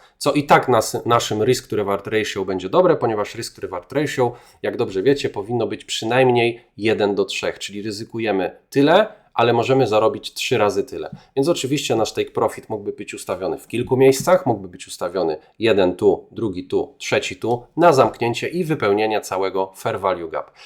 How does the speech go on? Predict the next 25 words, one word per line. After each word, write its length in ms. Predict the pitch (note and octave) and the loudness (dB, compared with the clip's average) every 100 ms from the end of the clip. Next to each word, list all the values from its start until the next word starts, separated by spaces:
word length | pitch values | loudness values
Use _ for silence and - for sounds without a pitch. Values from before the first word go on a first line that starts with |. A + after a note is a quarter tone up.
| - - | -6 4
Ja 140 | F3+ | 4
w 60 | - | 4
tym 120 | B2 | 2
momencie 400 | A2 A2+ A2 G#2 | 4 4 2 0
na 100 | G2 | -2
potrzeby 380 | F#2+ - F#2 F2+ | -4 -8 -8 -8
filmu 300 | - A#2 F#2+ | -8 -6 -4
zrobimy 380 | G2 F#2 G2 | -4 -6 -8
sobie 340 | F#2 F#2+ F#2 F#2 - _ | -8 -8 -8 -10 -16 _
zero 260 | G#2 A#2+ C3+ | 0 0 2
piątkę, 520 | C3+ B2 A#2+ A2 G2+ - _ | 4 4 4 0 -2 -4 _
ponieważ 340 | G#2+ G#2+ G2 - | -4 -2 -4 -6
to 100 | G2+ | -2
będzie 240 | G2+ F#2+ | -2 -2
gdzieś 200 | F2+ F#2 | -8 -8
tam 160 | F#2 F#2 | -6 -4
nasze 360 | F2+ - F2+ - - | -4 -6 -8 -8 -8
bezpieczne 560 | F2+ - - G2 - F#2 | -4 -2 -2 -6 -4 -4
miejsce. 420 | E2+ D#2 - F#2+ | -2 -4 -8 -10
I 60 | |
teraz 360 | F#2 D3+ C3+ - | -2 0 0 -2
tu 120 | - | 2
jesteśmy 480 | D#3 C3+ A#2 - G#2+ | 2 2 -2 -2 -2
w 60 | G#2 | 2
longu, 460 | G2+ G#2 B2+ D#3 | 4 6 4 4